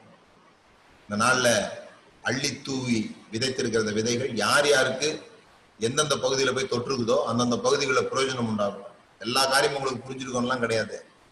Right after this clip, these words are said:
ஆனா, எந்த காரியம் உங்களுக்கு புரிஞ்சிருச்சோ, அந்த காரியங்களை நீங்க நிலைச்சிருங்க.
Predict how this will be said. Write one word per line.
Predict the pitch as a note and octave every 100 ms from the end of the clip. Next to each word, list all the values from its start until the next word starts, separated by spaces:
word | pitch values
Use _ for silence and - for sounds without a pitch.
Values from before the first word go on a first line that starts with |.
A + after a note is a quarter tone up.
| _
ஆனா, | - A2+
எந்த | A2+ D#3+ F3
காரியம் | E3 D#3+ D3+ C#3
உங்களுக்கு | C3 A2 D#3
புரிஞ்சிருச்சோ, | G#3 G3 D3 C3 C#3+ C#3+
அந்த | A#2 A#2
காரியங்களை | A#2+ C#3+ C3+ C3 B2
நீங்க | A#2 A2+
நிலைச்சிருங்க. | B2 - G#2+ F#2+